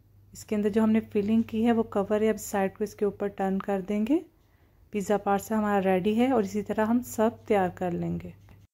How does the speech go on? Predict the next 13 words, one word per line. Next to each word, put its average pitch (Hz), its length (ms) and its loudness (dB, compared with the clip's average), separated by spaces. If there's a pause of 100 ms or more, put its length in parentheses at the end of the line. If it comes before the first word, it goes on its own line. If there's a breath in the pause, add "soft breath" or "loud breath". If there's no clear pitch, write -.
(200)
आप 214 260 0
अफ्तार 214 440 2
में 226 180 4
कम 220 260 0
टाइम 208 240 0
में 208 120 2
ये 214 140 2
टेस्टी 196 380 2
रेसिपी 202 480 0
बना 190 300 -2
सकते 190 360 -8
हैं। 233 200 -2
मैंने 220 420 2